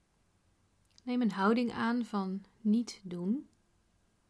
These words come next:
en van volledig aanwezig zijn met je volle aandacht in het huidige moment.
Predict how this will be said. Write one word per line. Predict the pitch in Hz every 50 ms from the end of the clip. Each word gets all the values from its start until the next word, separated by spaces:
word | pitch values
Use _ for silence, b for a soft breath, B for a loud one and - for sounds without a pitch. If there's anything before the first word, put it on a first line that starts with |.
| _ _ _ _ _ _ _ _ _ _ _ _ _ _ _ _ _ _
en | - 254 247 240
van | - 254 254 247 233
volledig | - - 247 247 269 294 311 320 311 - -
aanwezig | - 214 208 208 220 233 233 233 214 -
zijn | - 220 208 202 202 202 208 214 - _ _ _ _ _ _ _ _ _ _ _ _ _ _ _ _ _ _ _ _ _
met | - 226 208 208
je | - 202
volle | - - 277 285 277 -
aandacht | - 202 196 196 196 190 190 202 202 - - - - - _ _ _ _ _ _ _ _ _ _ _ _ _ _ _ _ _ _ _ _ _ _
in | - 226
het | 220 208 202
huidige | 208 226 240 247 233 208 - 208
moment. | 190 185 175 165 165 160 156 160 - - -